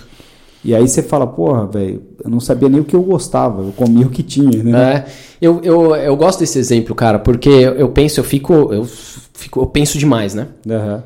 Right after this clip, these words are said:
Speaker 2: E eu fico me autoanalisando, eu fico analisando as pessoas, eu fico me analisando, eu fico... Aí eu descobri duas maneiras, velho.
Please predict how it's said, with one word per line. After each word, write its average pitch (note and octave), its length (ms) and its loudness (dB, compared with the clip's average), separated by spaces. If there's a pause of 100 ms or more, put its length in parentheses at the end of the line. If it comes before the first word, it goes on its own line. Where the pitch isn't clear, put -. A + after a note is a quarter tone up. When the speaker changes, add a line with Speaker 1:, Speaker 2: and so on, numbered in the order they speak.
(180)
Speaker 2:
E G#2+ 40 -16
eu G#2+ 60 -14
fico - 220 -14
me D#3 80 -6
autoanalisando, D3+ 640 -4
eu G#2 60 -8
fico - 180 -12
analisando C#3+ 320 -6
as C#3+ 80 -12
pessoas, B2+ 460 -10
eu A#2+ 80 -12
fico - 180 -18
me C3 80 -8
analisando, C3 340 -8
eu A#2 40 -8
fico... D3 280 -12 (340)
Aí D#3+ 120 0
eu G3+ 60 4
descobri G#3 580 -2
duas - 300 -2
maneiras, B2+ 480 0
velho. - 180 -20